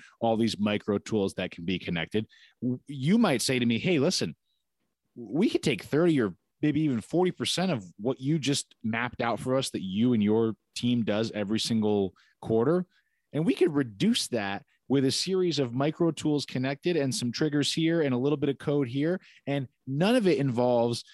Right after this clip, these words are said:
the two thousand five whiplash of having to custom build a piece of software, but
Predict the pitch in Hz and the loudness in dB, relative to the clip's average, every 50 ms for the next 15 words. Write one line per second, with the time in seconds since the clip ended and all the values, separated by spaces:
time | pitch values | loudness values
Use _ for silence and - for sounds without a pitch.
0 | - _ - - 117 123 120 120 117 117 113 113 113 107 - - - - 175 165 | -20 _ -10 -6 -2 0 2 2 4 4 2 2 0 -2 -4 -6 -4 -2 -2 0
1 | - 160 143 139 135 117 120 110 104 - 135 127 131 120 101 117 139 143 - 123 | 0 0 0 0 0 -2 -2 -4 -4 -4 -2 -2 -2 -2 0 0 -2 -2 0 -2
2 | 123 117 113 107 - - 104 92 123 123 120 117 107 113 - - 135 123 - 117 | -2 -2 -2 -2 -4 -6 -6 -4 -4 -4 -2 -2 -4 -4 -4 -6 -6 -4 -4 -2
3 | 104 101 123 117 117 - - 113 - 95 - - 156 156 147 - - 95 90 104 | 0 2 2 0 0 -2 -2 -4 -4 -4 -2 0 0 0 0 -2 -2 -2 -2 -2
4 | 110 _ _ - _ _ - - 160 143 | -4 _ _ -20 _ _ 0 0 0 0